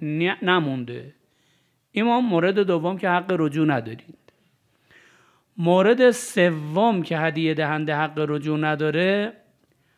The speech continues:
وقتیه که قصد قربت کرده، یعنی موقعی که هدیه داده برای تقرب به خدا با انگیزه الهی، برای رضای خدا هدیه داده.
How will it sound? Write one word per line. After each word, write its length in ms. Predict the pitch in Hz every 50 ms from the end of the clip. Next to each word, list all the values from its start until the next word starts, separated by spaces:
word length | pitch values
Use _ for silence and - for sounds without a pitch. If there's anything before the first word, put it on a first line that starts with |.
| _ _ _ _ -
وقتیه 640 | 147 143 175 190 202 - - - 214 208 202 202 190
که 480 | 190 - 196 190 196 196 190 190 196 - - _ _ _ _ _ _ _ _ _ -
قصد 420 | - 175 190 196 190 - - - 208
قربت 840 | 202 202 - - 175 156 151 156 156 151 147 170 175 180 175 175 -
کرده، 600 | - 143 135 131 127 123 127 127 123 117 127 135 _ _ _ _ _ _ _ _ _ _ _ _ _ _ _ _ _ _ _ _ _ -
یعنی 420 | 151 151 156 156 160 170 180 190
موقعی 460 | 196 190 165 156 147 143 151 156 156 147
که 160 | - 160 147
هدیه 380 | 139 151 147 139 151 147 151
داده 580 | 143 147 147 143 151 165 175 180 196 208 202 202 - _
برای 400 | - 151 143 151 156 156 151 151
تقرب 640 | 143 - 143 139 143 147 147 139 147 147 143 147 139
به 120 | 143 139
خدا 840 | - - - - - 151 147 139 156 165 165 156 143 135 - - -
با 140 | 139 143 143
انگیزه 600 | 143 143 143 139 139 143 135 143 143 143 143 151 - -
الهی، 800 | 151 143 139 143 143 143 139 127 151 190 190 180 151 123 117 - - _ _ _ _ _ _ _ _ _ _ _ _ _ _ _ _ _ _ _ _ _ _ _ -
برای 320 | 143 143 151 151 147 147
رضای 420 | 143 139 135 135 143 139 139 139
خدا 520 | 135 - - - - 156 147 143 185 196 202
هدیه 400 | 175 151 135 127 131 131 127 127
داده. 420 | 123 127 120 117 120 120 110 113